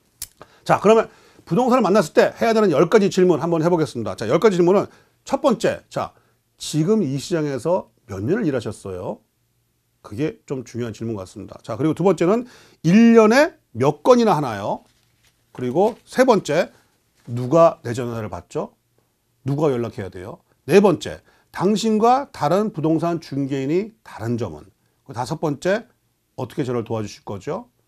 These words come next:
그리고 여섯 번째, 수수료, 수수료 얼마나? 일곱 번째, 계약서를 써야 하나요? 그, 제가 또, 그리고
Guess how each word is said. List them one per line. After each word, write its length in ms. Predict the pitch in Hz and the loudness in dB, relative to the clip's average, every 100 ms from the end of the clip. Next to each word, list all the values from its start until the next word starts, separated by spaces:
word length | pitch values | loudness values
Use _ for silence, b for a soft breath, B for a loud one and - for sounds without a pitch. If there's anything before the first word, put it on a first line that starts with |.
| _ | _
그리고 160 | - 120 | -12 -8
여섯 180 | 160 156 | -6 -4
번째, 460 | 156 151 190 220 - | -4 -4 -4 -6 -8
수수료, 600 | - 262 208 123 87 _ _ | -4 -2 -2 -2 -6 _ _
수수료 480 | - 220 - 190 175 | -10 -8 -4 -2 -2
얼마나? 500 | 113 123 107 101 202 b b b b | -2 -6 -8 -10 -12 b b b b
일곱 300 | 151 202 233 | 0 0 0
번째, 380 | 185 156 190 262 B B _ | -2 -2 -2 -4 B B _
계약서를 640 | - 123 196 - 214 220 | -10 -4 -4 -4 -6 -4
써야 280 | 220 233 220 | -4 -6 -6
하나요? 440 | 196 247 196 170 190 | -4 -6 -4 -6 -6
그, 160 | 185 | -10
제가 340 | - 131 180 220 | -10 -8 -6 -8
또, 120 | - | -12
그리고 280 | - 175 - | -6 -6 -6